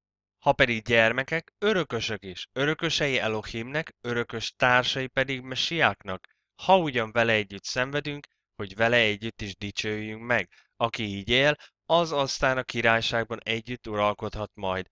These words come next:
a királlyal, ami Jahushua HaMashiach, ami nem más, mint Elohim szava. Visszatérünk újra és újra a Teremtő szavához. Tizennyolc. Mert azt tartom,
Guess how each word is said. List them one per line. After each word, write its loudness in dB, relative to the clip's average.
a -12
királlyal, 0
ami 0
Jahushua -4
HaMashiach, -4
ami -10
nem -6
más, -2
mint -12
Elohim -6
szava. 2
Visszatérünk -4
újra 0
és -10
újra -4
a -2
Teremtő -4
szavához. -4
Tizennyolc. -4
Mert -2
azt -4
tartom, 0